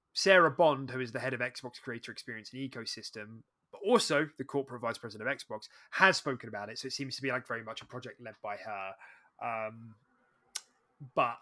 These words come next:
again, it, it's more of, like, a focus on cloud. There's no, there's nobody anywhere saying, "We can't wait to produce games with Sega." You know, it, there's nothing explicit like that. So,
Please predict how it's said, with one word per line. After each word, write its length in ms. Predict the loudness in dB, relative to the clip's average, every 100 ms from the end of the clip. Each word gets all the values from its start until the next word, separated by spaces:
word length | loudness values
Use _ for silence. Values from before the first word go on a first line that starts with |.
| _ -4
again, 280 | 2 2 0
it, 200 | -8 -12
it's 140 | -10
more 160 | -2 -2
of, 80 | 0
like, 140 | -4
a 40 | -2
focus 360 | -4 -4 -8
on 120 | -12 -10
cloud. 400 | -6 -4 -4 -6
There's 160 | -6
no, 120 | -6
there's 300 | -6 -6 -4
nobody 400 | -2 -2 -2 -4
anywhere 340 | -6 -8 -6 -6
saying, 460 | -4 -4 -6 -10 -14 -20 -20 -20 _ _ _ _ _ _ _ _ _ _
"We 100 | 2
can't 240 | 8 8 10
wait 200 | 6 6
to 60 |
produce 360 | -2 0 0 2
games 380 | 6 6 4 0
with 120 | -2
Sega." 440 | 6 6 6 0 -6
You 120 | 0
know, 100 | 0
it, 200 | 0 -6
there's 180 | -10 -2
nothing 360 | 0 0 -8 -8
explicit 500 | -12 -10 -12 -12 -14
like 140 | -12
that. 180 | -12 -10
So, 160 | -10 -10